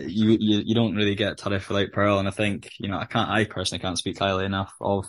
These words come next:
Pearl. You know, she was really good to myself, really good to a lot of the boys when obviously I was there that are still there now. I'm sure she's still being the same wonderful woman she, she was to me and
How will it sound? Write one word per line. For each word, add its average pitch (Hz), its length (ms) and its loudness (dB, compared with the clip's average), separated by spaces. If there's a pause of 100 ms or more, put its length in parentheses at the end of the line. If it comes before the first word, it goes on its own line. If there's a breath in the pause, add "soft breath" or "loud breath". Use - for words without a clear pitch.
Pearl. 95 280 2
You 95 60 -2
know, 95 100 -2
she - 120 -6
was 95 120 -6
really 104 160 2
good 98 260 -2
to 101 240 0 (360)
myself, 104 540 0
really 101 160 2
good 98 120 -4
to 101 60 -2
a 95 40 0
lot 98 140 2
of 90 80 -4
the - 60 -4
boys 95 340 0
when 95 280 -2
obviously 101 340 -4
I 95 80 0
was 92 160 -6
there 95 260 0
that 92 120 -2
are 95 120 -4 (140)
still 101 300 0
there 95 180 0
now. 95 140 0
I'm 95 200 0
sure 98 240 2
she's - 320 -2 (360 soft breath)
still 107 320 0
being 104 140 4
the 98 60 2
same 104 280 0
wonderful 104 360 2
woman 104 280 2
she, 107 320 -2
she - 140 -6
was 104 260 2
to 101 100 -2
me 104 200 2
and 101 280 0